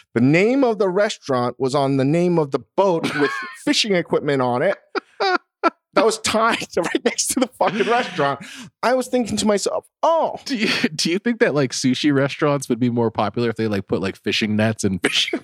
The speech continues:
Speaker 2: rod decor
Speaker 1: Possibly.
Speaker 2: in the dining room?
Speaker 1: But I wanted to tell you, again, my, I'm not a New England expert in
Speaker 2: Mm-hmm.
Speaker 1: lobster.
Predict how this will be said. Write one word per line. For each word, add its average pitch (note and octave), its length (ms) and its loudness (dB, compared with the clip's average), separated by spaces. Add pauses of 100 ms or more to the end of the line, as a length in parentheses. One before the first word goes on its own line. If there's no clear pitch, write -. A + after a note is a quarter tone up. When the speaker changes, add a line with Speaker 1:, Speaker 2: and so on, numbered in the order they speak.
Speaker 2:
rod G3 380 2 (200)
decor G3 460 2
Speaker 1:
Possibly. A3 540 2
Speaker 2:
in F#3+ 60 0 (180)
the B3+ 100 0 (180)
dining B3 300 -4
room? D#4+ 100 -2 (1160)
Speaker 1:
But B3 140 2
I B3+ 60 4
wanted C4 220 0
to C4 80 -2
tell B3+ 140 0
you, A#3 200 0
again, A3 300 0
my, G#3 540 2
I'm C#3 180 2
not D#3+ 240 0
a F3 60 2
New E3 180 2
England D#3 260 0
expert D3+ 500 -4
in C3+ 320 0
Speaker 2:
Mm-hmm. A2 80 -8
Speaker 1:
lobster. B2+ 260 0